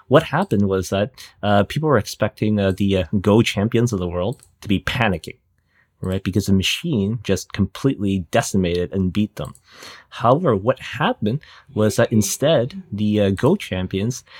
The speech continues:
actually examined and looked at what AlphaGo, the decisions it was making to actually win games. And it actually changed the way they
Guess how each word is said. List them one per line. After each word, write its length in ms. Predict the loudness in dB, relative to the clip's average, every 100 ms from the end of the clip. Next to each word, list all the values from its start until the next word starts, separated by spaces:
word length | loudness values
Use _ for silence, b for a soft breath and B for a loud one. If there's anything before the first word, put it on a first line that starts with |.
| B _
actually 480 | 0 0 0 -2 -2 -4
examined 760 | -4 -2 0 2 2 2 0 -2
and 200 | -4 -2
looked 380 | 0 0 -2 -18 _ _
at 160 | -2 2
what 240 | 2 2
AlphaGo, 560 | -2 -2 0 -2 -2 -6 -8 _
the 80 | -4
decisions 680 | 0 0 2 0 0 0 0
it 60 | 0
was 220 | -2 0
making 420 | 0 0 -2 -6 -8 B B
to 200 | -8 -8 -4
actually 460 | -2 -2 -2 -2 -2
win 320 | 2 2 2
games. 560 | 2 -2 -4 -10 -14 -20 B B
And 160 | 2 2
it 140 | 2 -2
actually 420 | -4 -4 -2 0
changed 640 | 0 -2 0 2 2 0
the 80 | -2
way 220 | 0 0
they 120 | 0